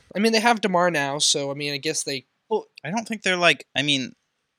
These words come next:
Speaker 2: look at what made them successful. A Tim Duncan, a Manu Ginobili, and a Tony Parker.
Speaker 1: But you can't really aspire for that again.
Speaker 2: They have not a Tony Parker, but they have a good point guard in DeJounte Murray.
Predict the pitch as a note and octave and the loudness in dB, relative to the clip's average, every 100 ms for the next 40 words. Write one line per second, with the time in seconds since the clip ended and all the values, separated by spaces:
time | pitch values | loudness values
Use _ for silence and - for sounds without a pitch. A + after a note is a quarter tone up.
0 | _ _ _ _ _ _ _ _ _ _ | _ _ _ _ _ _ _ _ _ _
1 | _ _ D3+ F3 F#3+ E3+ F3 A2 C3 C#3+ | _ _ -4 0 -2 0 0 0 0 0
2 | C3 C3 - A#2+ A#2+ G#2+ F2+ B1 A2 - | 0 -4 -4 -6 -6 -8 -10 -10 -8 -4
3 | E3 C3+ A#2+ A2+ A2 A2 B2 _ _ _ | -4 -2 -4 -4 -10 -10 -14 _ _ _
4 | _ _ _ _ _ _ - A#2+ A#2+ B2+ | _ _ _ _ _ _ -12 -6 0 2
5 | D3 C#3+ C3+ B2+ A#2+ A#2 A#2 A2+ A2+ _ | 2 0 0 0 -2 -4 -4 -4 -6 _
6 | A#2 A2+ - A#2 A2+ - G2 - _ _ | -12 -12 -10 -8 -8 -8 -12 -12 _ _
7 | _ G#3+ - D#4+ F#3 A#2+ - - - B2 | _ -4 0 0 -2 -4 -4 -4 -6 -6
8 | A#2+ - - - - _ _ B2+ _ A2+ | -8 -12 -18 -20 -20 _ _ _ _ _
9 | A2 _ _ _ _ _ - C3 C#3+ - | _ _ _ _ _ _ -6 0 0 4
10 | D#3+ F#3+ G3+ F#3+ - _ _ _ _ _ | 6 8 6 2 -16 _ _ _ _ _
11 | C#3 C#3+ F3+ F#3+ - - D#3 D3 D3 C3 | -6 0 2 2 0 -2 -2 0 -2 -4
12 | B2+ C3 E3 F3+ F3+ - C#3+ C3 B2 B2 | -4 0 0 0 -6 -4 -6 -2 -2 -2
13 | A#2+ A2+ A#2+ A#2+ A#2 G#2 D#2 - | -4 -6 -6 -6 -8 -8 -12 -18